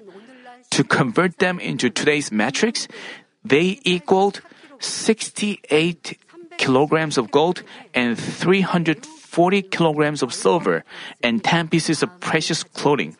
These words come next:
which means that his gift was with a wish to be healed,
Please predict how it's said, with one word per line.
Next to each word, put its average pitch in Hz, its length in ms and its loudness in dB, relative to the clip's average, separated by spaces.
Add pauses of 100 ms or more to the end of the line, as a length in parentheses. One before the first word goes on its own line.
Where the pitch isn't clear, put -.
(580)
which - 240 -2
means 113 200 0
that 107 280 -2 (560)
his 120 180 0
gift - 320 -2
was 117 300 0 (3500)
with 123 200 4
a 110 100 4
wish 151 340 0
to 143 120 -2
be 117 100 2
healed, 165 440 0